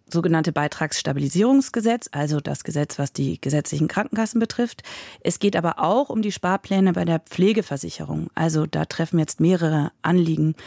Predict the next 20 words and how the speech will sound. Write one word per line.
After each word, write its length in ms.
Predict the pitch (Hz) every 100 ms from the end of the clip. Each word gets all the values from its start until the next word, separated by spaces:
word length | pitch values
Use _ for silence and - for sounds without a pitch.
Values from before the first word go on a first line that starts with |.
| - -
zusammen. 640 | - 175 151 147 214 277 285 - - - -
Und 160 | 175
Ziel 160 | - 233
der 100 | 233
Proteste 500 | - 190 196 - 190
ist 120 | 185
es 140 | 190
laut 240 | 180 165 -
Verdi, 320 | 156 180 190
dass 200 | 165 -
beide 400 | - 151 226 254
Gesetze 440 | 190 165 196 -
in 120 | 180 160
ihrer 320 | 165 170 - -
jetzigen 440 | 151 196 - 175
Form 240 | - 175 175
nicht 160 | 175
verabschiedet 500 | - - - 147 147
werden 260 | 139 139 143
sollen. 400 | 143 143 165